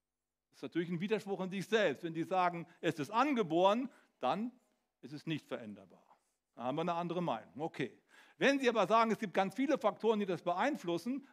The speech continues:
dann sind diese Faktoren ja auch irgendwie beeinflussbar und lenkbar, oder nicht? Und dann daran, an,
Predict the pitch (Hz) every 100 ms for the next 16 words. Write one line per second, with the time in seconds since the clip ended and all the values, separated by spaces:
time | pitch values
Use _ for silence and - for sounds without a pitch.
0 | - 208 202 202 196 214 220 214 220 233
1 | 240 240 226 233 - _ _ 220 226 208
2 | 220 254 277 311 262 - 190 185 208 196
3 | 262 320 - 139 110 131 156 269 - -
4 | _ _ _ _ _ _ 156 202 220 247
5 | 240 233 208 _ _ _ 180